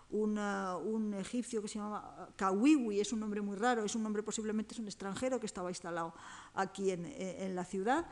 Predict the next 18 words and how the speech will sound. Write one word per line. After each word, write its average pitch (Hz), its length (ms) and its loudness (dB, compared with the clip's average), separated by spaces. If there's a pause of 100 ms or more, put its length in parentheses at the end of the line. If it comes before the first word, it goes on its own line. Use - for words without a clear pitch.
(240)
Entonces, 247 400 0 (160)
como 214 240 4
vemos, 277 440 6 (220)
eh, 196 160 -2
tienen, 247 360 0
siguen 262 360 0
todos 262 240 0
la 233 100 0
misma, 226 440 0
la 214 120 0
misma 220 240 0
estructura, 226 480 -4
es, 262 100 -4
es 220 220 -8
una 233 200 -2
mesa 226 280 -2
de 226 80 0
ofrendas 285 560 2